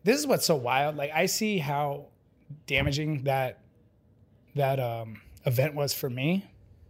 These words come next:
right? I've ended up dropping out of high school, went to, like, five high schools, dropped out, really struggled. Um, didn't think I was struggling at the time, but clearly.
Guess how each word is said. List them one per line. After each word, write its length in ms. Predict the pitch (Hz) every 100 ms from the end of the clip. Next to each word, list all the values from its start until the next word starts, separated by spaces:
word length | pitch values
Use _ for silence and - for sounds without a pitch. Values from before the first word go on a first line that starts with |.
| -
right? 300 | 143 139 160 156
I've 160 | 135
ended 220 | 147 156
up 100 | 151
dropping 260 | 131 151 147
out 100 | 143
of 60 | 127
high 100 | 123
school, 380 | - 131 127 110 147
went 120 | 123
to, 60 | 131
like, 120 | 120
five 180 | 135 113
high 120 | 120
schools, 280 | - 120 -
dropped 260 | 131 110
out, 280 | 120 113 113 - - _ -
really 220 | 151 147
struggled. 400 | - 123 117 117 _ _ _ _ -
Um, 640 | 156 143 135 123 117 113 - _
didn't 180 | 196 165
think 140 | 156
I 20 | 127
was 80 |
struggling 280 | - 131 123
at 100 | 104
the 40 | -
time, 180 | 117 101
but 140 | 104
clearly. 400 | - 131 110 110